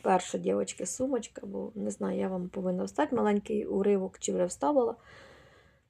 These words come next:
І огороди, і паска, і гробки, і робота, і курс. <laughs> Все в кучі. Ну, таке життя, мабуть, всі так живете. У всіх сім'ї. Ще плюс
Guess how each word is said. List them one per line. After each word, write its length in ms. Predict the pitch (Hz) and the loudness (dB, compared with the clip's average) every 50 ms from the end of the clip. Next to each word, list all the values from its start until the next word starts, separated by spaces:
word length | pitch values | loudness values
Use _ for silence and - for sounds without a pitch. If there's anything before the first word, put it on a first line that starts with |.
| _ _ _ | _ _ _
І 180 | - 233 240 247 | 4 8 10 10
огороди, 880 | 240 220 220 214 214 202 214 247 285 320 269 247 277 285 277 269 - - | 12 10 10 10 10 10 10 10 10 8 8 6 6 6 6 6 4 2
і 120 | - 202 196 | 0 0 0
паска, 560 | 196 - - 277 311 311 - - - 262 254 | 2 6 6 8 8 6 4 0 4 6 6
і 80 | 262 226 | 6 6
гробки, 520 | 208 202 214 208 - - - 269 294 302 | 4 2 0 0 -2 0 2 4 6 8
і 100 | 285 240 | 10 10
робота, 640 | 214 208 202 202 208 - 285 320 285 - - 208 | 8 8 4 2 4 6 6 6 6 8 6 6
і 100 | 220 226 | 8 6
курс. 540 | 220 - - - 285 330 359 - - - - - - - - - | 4 0 -2 2 4 4 4 4 0 0 2 2 2 2 2 2
<laughs> 200 | - 302 - - 320 | 0 0 0 -2 -6
Все 320 | - - - 349 359 359 | -6 -2 2 4 6 6
в 80 | 349 349 - | 4 2 -2
кучі. 480 | - - 269 262 262 254 254 - - 262 | 2 6 8 8 8 6 4 0 -2 0
Ну, 280 | 277 349 415 403 - - - _ | 4 4 6 4 4 2 0 _
таке 300 | - 277 277 - 311 311 | 2 2 4 4 4 4
життя, 440 | 294 285 285 262 269 - - 262 233 | 4 4 2 0 2 6 8 8 8
мабуть, 320 | 226 226 226 220 233 226 | 8 6 4 4 2 0
всі 180 | - - - - | 0 0 0 2
так 180 | - 196 180 | 2 2 0
живете. 460 | 196 185 190 185 196 196 - - 196 190 - - - - - - - - - - _ _ - | 0 -2 -4 -2 -4 -4 -4 -6 -8 -8 -10 -16 -20 -20 -18 -20 -20 -20 -20 -20 _ _ -8
У 60 | 214 | -6
всіх 280 | 208 - - 226 214 - | -2 0 0 0 0 0
сім'ї. 580 | - - 269 269 302 302 277 262 240 220 220 220 | -2 0 0 2 2 2 2 0 0 -2 -4 -4
Ще 240 | - - - 220 214 | -4 0 0 0 0
плюс 460 | - - 214 208 208 208 - - | 0 0 0 2 2 0 -2 -8